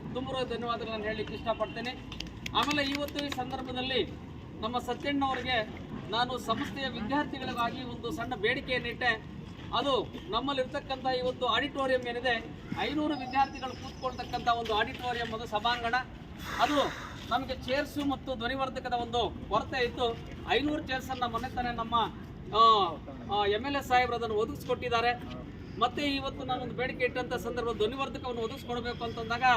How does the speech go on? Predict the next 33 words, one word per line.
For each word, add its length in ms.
ಸಣ್ಣ 180
ಬೇಡಿಕೆ 340
ಇಟ್ಟಿದ್ದೀನಿ. 320
ನೀವು 200
ಸದಾ 240
ನಿಮ್ಗೆ 260
ನಾನು, 220
ನೀವು 140
ಎಂತ 260
ಬೇಡಿಕೆ 260
ಇಟ್ಟರು 240
ಕೂಡ 160
ನಿಮ್ಗೆ 260
ಅದನ್ನ 200
ನಾನು 540
ಈಡೇರಿಸಲಿಕ್ಕೆ 540
ಸಿದ್ಧಿದ್ದೀನಿ 540
ಅಂತ 100
ಹೇಳ್ಬಿಟ್ಟು 500
ವಿದ್ಯಾರ್ಥಿಗಳ 540
ಮುಂದೆ 240
ಆಶ್ವಾಸನೆಯನ್ನು 520
ಕೂಡ 120
ಕೊಟ್ಟಿರ್ತಾರೆ. 560
ಬಹುಶಃ 520
ಇಂಥವ್ರು 400
ನಮ್ಗೆ 180
ಸಿಗ್ತಕ್ಕಂಥದ್ದು, 720
ನಮ್ಮ 240
ಒಂದು 120
ಸಮಸ್ಯೆಗಳಿಗೆ 580
ಸ್ಪಂದಿಸ್ತಕ್ಕಂಥವ್ರು 840
ವಿರಳ. 220